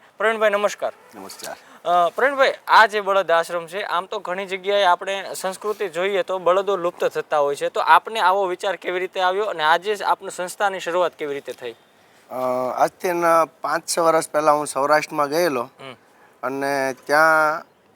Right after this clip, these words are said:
Speaker 2: વૃદ્ધ બળદોની ખૂબ અધોગતિ જોઈ.
Speaker 1: હમ.
Speaker 2: અને ત્યારથી જ મનની અંદર એવો કાંઈ ભાવ હતો કે આ બળદો માટે કાંઈ ને કાંઈ કરવું છે.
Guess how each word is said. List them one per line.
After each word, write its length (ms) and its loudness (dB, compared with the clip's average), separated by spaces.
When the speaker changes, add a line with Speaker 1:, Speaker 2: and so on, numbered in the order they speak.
Speaker 2:
વૃદ્ધ 260 -2
બળદોની 520 4
ખૂબ 260 -4
અધોગતિ 500 -2
જોઈ. 240 -2
Speaker 1:
હમ. 160 -16
Speaker 2:
અને 280 0
ત્યારથી 440 2
જ 40 -10
મનની 380 0
અંદર 200 0
એવો 180 6
કાંઈ 220 6
ભાવ 260 6
હતો 220 2
કે 100 -4
આ 40 4
બળદો 380 0
માટે 260 0
કાંઈ 180 -2
ને 120 -4
કાંઈ 180 2
કરવું 340 -4
છે. 120 -4